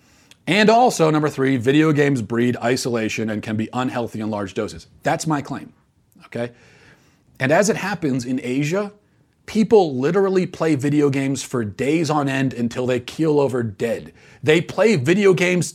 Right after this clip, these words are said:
to death. They starve themselves while playing video games in Asia. And this is not just one case. This is a, a trend over there. Uh, what you have in Asia,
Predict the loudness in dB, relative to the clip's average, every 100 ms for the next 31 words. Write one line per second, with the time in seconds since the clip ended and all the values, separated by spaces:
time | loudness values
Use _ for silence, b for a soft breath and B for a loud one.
0 | -12 -6 -6 -2 -2 -2 -8 -20 -20 _
1 | _ _ 0 0 0 -6 0 2 4 4
2 | 2 -4 -4 -2 -2 0 -2 0 -2 0
3 | 2 2 2 -2 -2 -2 -2 -2 B B
4 | 2 4 2 2 0 -4 0 2 2 2
5 | -2 -4 -4 -4 -4 0 0 0 -2 -4
6 | -8 -2 0 0 -2 -4 -10 -14 -16 -20
7 | _ b b b b -8 -2 2 2 4
8 | 4 4 4 2 2 2